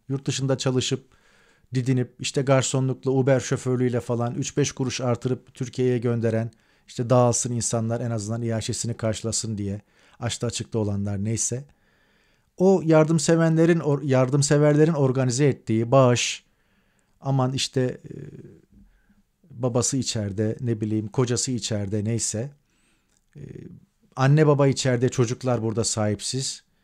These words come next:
e, bir yardım faaliyeti, ona dönük operasyonun terör operasyonu olarak adlandırılması, böyle alayla valayla ilan edilmesi, bu da çok fazla içe sinmedi.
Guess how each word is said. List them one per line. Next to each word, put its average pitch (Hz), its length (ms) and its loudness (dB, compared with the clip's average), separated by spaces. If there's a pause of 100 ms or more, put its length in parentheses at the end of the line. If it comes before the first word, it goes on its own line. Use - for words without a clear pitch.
(560)
e, 139 180 -12
bir 160 80 0
yardım 160 360 8
faaliyeti, 113 760 0
ona 180 260 6
dönük 147 440 4 (260)
operasyonun 131 640 0
terör 170 360 8
operasyonu 117 560 2
olarak 104 460 -2
adlandırılması, 104 1040 -4 (1200)
böyle 131 300 2
alayla 143 580 4
valayla 120 540 0
ilan 113 340 -2
edilmesi, 90 540 -6 (380)
bu 226 80 -2
da 220 100 2
çok - 200 -2
fazla 107 320 -6
içe 107 180 -8
sinmedi. 90 580 -6